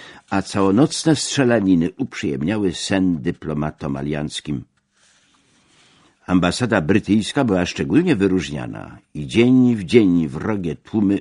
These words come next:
oblegały jej gmach. Wiadomo, kto stał za kulisami tych demonstracji.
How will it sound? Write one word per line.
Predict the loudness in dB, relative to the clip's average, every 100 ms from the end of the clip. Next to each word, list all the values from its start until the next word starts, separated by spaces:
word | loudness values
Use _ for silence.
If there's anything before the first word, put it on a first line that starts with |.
| -4
oblegały | -8 -6 -8 -8 -8 -6 -4
jej | -4 -6
gmach. | -8 -12 -12 -18 -20 _ _ _ _ _ _ _ _ _ _ _ _ -4
Wiadomo, | -2 2 2 0 -2
kto | -4 -4
stał | -4 -6 -4 -4 -4 -12 _ _ _ -16
za | -14
kulisami | -12 -8 -8 -8 -8 -10 -10
tych | -14 -12
demonstracji. | -10 -10 -10 -10 -12 -14 -14 -16